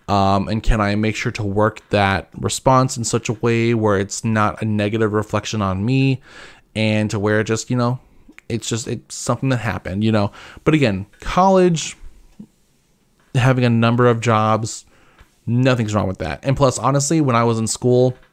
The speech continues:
I don't mention that I worked at McAllister's Deli for four years. Um, I don't mention that I worked for Party City. I don't mention that I worked for Tuesday Morning because none of those jobs have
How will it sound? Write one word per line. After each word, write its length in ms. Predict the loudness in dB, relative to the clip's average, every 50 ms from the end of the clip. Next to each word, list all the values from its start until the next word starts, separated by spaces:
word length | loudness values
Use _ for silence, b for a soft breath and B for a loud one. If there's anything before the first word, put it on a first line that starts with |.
| _ _ _ _ _ _ _ _ _ _ _ _ _ _ -20 -20 -8 -2
I 140 | 0 2
don't 160 | 2 2 2 2
mention 320 | 2 0 0 0 0 0
that 140 | 2 2 2
I 100 | 2 2
worked 240 | 2 0 0 0 -2
at 80 | -2
McAllister's 540 | -2 -4 -2 -2 0 0 0 0 -2 -4 -2
Deli 260 | 0 0 2 2 0
for 140 | 0 -2 -6
four 280 | -6 -2 0 0 0 0
years. 440 | -2 -4 -4 -4 -6 -6 -8 -10 B B B B B B B B B B B 0
Um, 360 | 2 4 4 4 4 4 2
I 120 | 2 2
don't 160 | 0 2 0
mention 240 | 0 -2 -2 0 0
that 100 | 0 2
I 60 | 2
worked 260 | 2 2 2 0 0 -2
for 260 | -4 0 0 0 2
Party 300 | 2 0 0 0 0 -2
City. 300 | -2 0 0 0 2 2
I 100 | 2 0
don't 140 | 0 0 0
mention 180 | 0 -2 -2
that 120 | -2 0 0
I 40 |
worked 240 | 2 2 0 -2 -2
for 160 | -2 -2 -2
Tuesday 340 | -2 0 -2 -2 0 0 0
Morning 360 | 0 2 0 0 0 0 -2
because 340 | -4 -2 0 2 0 0 0 B B B B B B B -2
none 260 | 0 2 4 4 4
of 80 | 4 4
those 220 | 6 4 4 4
jobs 400 | 2 2 2 4 2 2 0 -2
have 480 | -4 -6 -4 -2 0 0 0 -2 -4